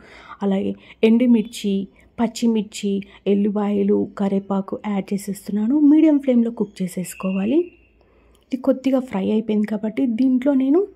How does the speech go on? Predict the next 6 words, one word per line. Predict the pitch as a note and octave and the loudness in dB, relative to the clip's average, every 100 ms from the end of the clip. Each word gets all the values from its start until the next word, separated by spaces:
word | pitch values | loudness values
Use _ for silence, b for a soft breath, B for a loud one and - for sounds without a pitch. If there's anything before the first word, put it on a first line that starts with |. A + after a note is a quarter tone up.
| b b b b b - - | b b b b b -18 -2
మిరియాలు, | G#3+ G#3 G#3 A3 G3+ G3+ G3+ G3 - _ _ - | 0 2 2 2 2 0 -2 -8 -20 _ _ -4
అలాగే | G3 G#3 | -2 -2
కొద్దిగా | G#3 F#3+ G#3 G3+ | -2 -2 -2 -2
పసుపు, | G3+ F#3+ - G3 G3+ G3 G3+ B B B - | -2 -4 -2 -4 0 0 -2 B B B -4
అల్లం | G3+ G3+ F#3+ | 0 2 2
పేస్ట్ | G3+ G3+ F#3+ G3 - - | 2 2 2 0 -4 -12